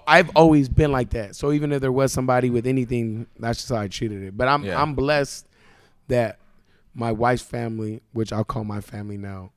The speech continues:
Speaker 1: we really grew to a whole different type from where we were at the beginning, ten years ago. How many years ago?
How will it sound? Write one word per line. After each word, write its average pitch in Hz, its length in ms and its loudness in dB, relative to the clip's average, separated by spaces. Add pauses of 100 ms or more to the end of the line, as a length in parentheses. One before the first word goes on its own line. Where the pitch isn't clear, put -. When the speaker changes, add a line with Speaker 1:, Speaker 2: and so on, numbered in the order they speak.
(100)
Speaker 1:
we 107 200 -8 (120)
really 113 440 0
grew 104 500 -4 (500)
to 101 380 -8 (800)
a 92 60 -12
whole 117 220 -8
different 107 460 -12 (1200)
type 107 300 -4 (180)
from 104 200 -8
where 104 160 -4
we 101 140 -6
were 98 180 -8
at 98 140 -14
the - 60 -20
beginning, 95 520 -16
ten 104 260 -10
years 101 200 -14
ago. 101 340 -20
How 156 80 -16
many 120 140 -12
years 98 160 -14
ago? 101 240 -20